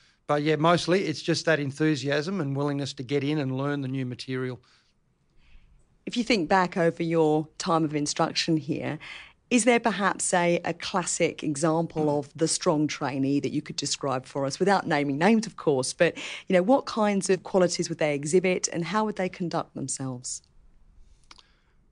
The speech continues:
Speaker 1: Foremost, the training is all about the all-core soldier continuum. So it's all about basic soldier skills. So very good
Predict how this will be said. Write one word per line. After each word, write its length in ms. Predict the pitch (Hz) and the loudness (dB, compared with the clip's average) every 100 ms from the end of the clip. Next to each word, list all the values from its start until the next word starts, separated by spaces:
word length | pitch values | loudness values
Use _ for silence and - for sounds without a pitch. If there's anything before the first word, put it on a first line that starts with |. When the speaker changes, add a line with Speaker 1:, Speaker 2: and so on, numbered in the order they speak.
| _ | _
Speaker 1:
Foremost, 720 | - 208 220 170 170 202 - | 2 6 8 8 6 2 -4
the 140 | 156 151 | -4 -2
training 360 | - 185 175 | 2 2 2
is 120 | 143 | 0
all 140 | 143 143 | -2 -2
about 240 | 139 143 | -2 -4
the 180 | 135 120 - - | -4 -12 -10 -2
all-core 440 | 151 - 151 139 | -2 -2 -2 -2
soldier 420 | - 139 139 127 | -2 -2 -2 -4
continuum. 460 | 117 113 131 127 117 | -10 -10 -8 -8 -8
So 160 | - 127 | -4 -4
it's 120 | 160 | 0
all 120 | 160 | 0
about 300 | 123 143 139 | 0 -2 -4
basic 380 | 131 131 - 127 | -4 -2 -4 -6
soldier 380 | - 131 127 117 | -4 -2 -4 -6
skills. 400 | - 139 127 - | -4 -4 -6 -4
So 280 | 151 135 120 - - - | -2 -2 -4 -14 -20 2
very 240 | 170 180 | 4 4
good 340 | 139 156 175 | 4 6 4